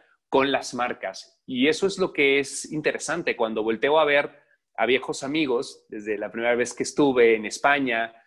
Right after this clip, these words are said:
con la misma red de concesionarios, el mismo gran equipo de trabajo que hay atrás, eh, en, en Puebla, pues hace que todo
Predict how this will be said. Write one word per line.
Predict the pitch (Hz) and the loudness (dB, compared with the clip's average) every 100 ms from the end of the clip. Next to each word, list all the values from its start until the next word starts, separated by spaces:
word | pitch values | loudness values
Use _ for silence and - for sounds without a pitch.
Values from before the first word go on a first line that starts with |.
| _ | _
con | - 110 | -4 -2
la | 123 | 0
misma | 151 151 147 | -2 -2 -2
red | 131 131 | 0 0
de | 131 | -2
concesionarios, | 123 117 110 117 117 117 113 - | -6 -6 -8 -6 -2 -2 -2 -6
el | 101 | -6
mismo | 139 143 147 131 - - - | -4 -2 0 0 0 -10 -10
gran | 127 131 147 | 0 2 0
equipo | 139 131 127 | -4 -6 -2
de | 120 | -2
trabajo | 110 110 113 110 | -2 -2 -2 -4
que | 120 | -4
hay | 110 | -4
atrás, | 107 117 113 - _ _ _ _ - | -2 -4 -6 -12 _ _ _ _ -6
eh, | 107 104 104 - 104 | -2 0 0 -2 -6
en, | 101 101 | -10 -8
en | - 98 | -8 0
Puebla, | 135 135 120 104 - - _ _ _ _ _ _ - | 4 6 6 4 2 -8 _ _ _ _ _ _ -4
pues | - 139 | 0 2
hace | 143 165 | 2 2
que | - | 0
todo | - 151 151 160 | 4 4 6 4